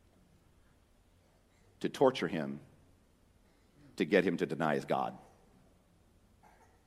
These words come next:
Richard, in the midst of that, did not deny his God. If they came to his cell and found him praying, they would pull him out and beat him. If they, if he ever sang a hymn out loud,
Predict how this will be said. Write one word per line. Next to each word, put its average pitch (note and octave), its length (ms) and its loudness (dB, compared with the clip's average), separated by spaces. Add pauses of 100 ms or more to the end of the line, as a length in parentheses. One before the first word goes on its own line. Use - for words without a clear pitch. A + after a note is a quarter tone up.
(840)
Richard, G#2+ 380 8
in G2 140 4
the F#2 60 2
midst G2 300 0
of D#2+ 120 -4
that, - 720 4
did F2 160 2
not F2 200 2
deny D2+ 220 -6
his C#2 140 -10
God. C#2+ 300 -4
If D#2 120 -10
they G2 100 4
came C#3 340 4
to B2+ 140 2
his G#2 180 2
cell A#2 360 8
and G2 180 -2
found G#2+ 240 2
him G2 120 -2
praying, A2 400 2
they G2 100 2
would F#2 180 0
pull G#2+ 180 -4
him F#2+ 140 -2
out F#2 220 2
and E2+ 140 -4
beat D#2+ 160 -2
him. B1+ 180 -12 (1600)
If G#2 180 2
they, G2 220 4
if A2 160 4
he G2+ 120 6
ever A2+ 140 8
sang A#2+ 280 4
a G2+ 40 0
hymn G#2+ 300 2
out F#2 180 2
loud, E2+ 380 4